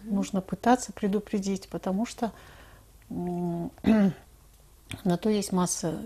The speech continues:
Как специалист, фтизиатр могу сказать, это, э, заболевание,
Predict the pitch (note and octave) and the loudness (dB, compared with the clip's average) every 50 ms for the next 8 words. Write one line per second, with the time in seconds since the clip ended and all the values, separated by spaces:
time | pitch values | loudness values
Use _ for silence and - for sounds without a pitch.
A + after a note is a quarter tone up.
0 | A3+ - - F#3 F3+ - - - - G3+ F#3 - - F#3+ G3+ A3 A3+ - - - | -8 -2 -2 -2 -2 -2 -6 -6 -4 -4 -4 -4 -4 -2 0 0 -2 -2 -4 -4
1 | G3 F3+ G3+ G3+ A3 G#3+ - - G3+ F#3+ F#3 - G3+ - - - F#3 F#3 G#3 A3+ | -2 0 2 2 0 0 -2 -4 -4 -2 -2 -4 -6 -8 -4 -2 -2 0 2 0
2 | A#3+ A#3 - - - - - - - - - - G#3+ F#3+ F#3 - - F#3+ F#3 E3+ | 0 0 -4 -14 -20 -20 -20 -20 -20 -20 -14 -6 -6 -6 -4 -2 0 0 0 0
3 | D#3+ F3 - - - - F#3+ F3+ - - F#3 F#3 - G3 F#3+ G3 F#3 F#3+ F#3 G3+ | -2 -4 -8 -10 -12 -10 -10 -8 -8 -8 -8 -4 -2 -2 0 2 2 2 2 4
4 | A3 A#3 A#3 G#3 F#3 F3 F3 | 4 4 4 4 2 2 0